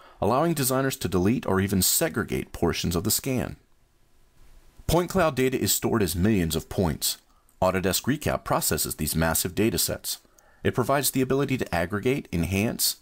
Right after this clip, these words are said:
clean, and organize point cloud data from many different sources. It also allows measuring, visualization,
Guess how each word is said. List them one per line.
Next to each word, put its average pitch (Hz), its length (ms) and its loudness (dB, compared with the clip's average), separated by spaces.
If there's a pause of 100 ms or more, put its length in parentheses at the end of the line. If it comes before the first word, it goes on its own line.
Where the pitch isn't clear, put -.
clean, 143 380 0
and 95 160 0
organize 101 540 -2
point 101 280 -4
cloud 104 240 0
data 110 300 2 (200)
from 120 280 0
many 131 240 0
different 76 340 -4
sources. - 520 -2 (680)
It 139 100 2
also 156 340 2
allows 76 320 0
measuring, 98 480 0 (440)
visualization, 107 800 0